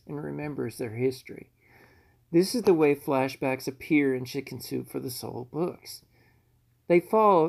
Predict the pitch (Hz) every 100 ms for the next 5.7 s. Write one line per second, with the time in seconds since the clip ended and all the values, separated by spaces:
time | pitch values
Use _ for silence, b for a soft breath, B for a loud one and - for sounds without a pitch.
0 | 156 135 - 180 156 143 135 135 139 151
1 | - 165 151 147 135 - - - _ _
2 | _ _ _ _ _ - 170 165 156 -
3 | 175 170 - 185 - 135 135 139 135 135
4 | - 135 139 127 143 135 147 131 123 143
5 | 117 110 - 160 151 123